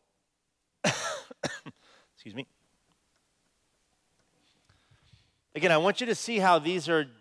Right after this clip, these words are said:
distinct and unique. They are, they are similar in nature, but distinct in use and purpose. So some believers versus all believers, public versus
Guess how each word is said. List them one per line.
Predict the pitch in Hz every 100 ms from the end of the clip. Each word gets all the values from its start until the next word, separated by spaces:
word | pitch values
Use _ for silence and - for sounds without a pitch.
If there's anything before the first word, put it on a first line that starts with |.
| _ -
distinct | 151 - 208 233 - - _ _ -
and | 170 170
unique. | 180 175 135 -
They | 180 185
are, | 190
they | 165 190
are | 175
similar | 151 - - 247 302 285 202 185 226 170 _ _ _ -
in | 208 240
nature, | 180 175 - 190 226 233 - _ _ _ _ _ _ _ _ _ _ _ _ _
but | - 185 -
distinct | 170 - - - 311 233 143 - - - _ _ _ -
in | 160 151 147
use | 185 226 -
and | - 175
purpose. | 151 165 135
So | - 170 135 - _ _ _
some | - 208 233 240
believers | 240 233 214 175
versus | 139 160 143 135
all | 175 185
believers, | 202 208 202 190 - - _
public | - 185 190 185 - _ _ _ _ 127
versus | 151 - 165 -